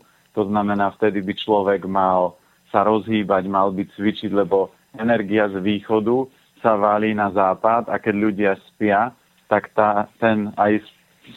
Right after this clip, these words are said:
spojené s východom slnka, tá silná energia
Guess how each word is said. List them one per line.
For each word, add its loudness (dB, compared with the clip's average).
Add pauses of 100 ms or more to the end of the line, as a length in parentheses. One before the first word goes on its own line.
spojené 2
s -8
východom -2
slnka, -2 (340)
tá 0
silná -2
energia -2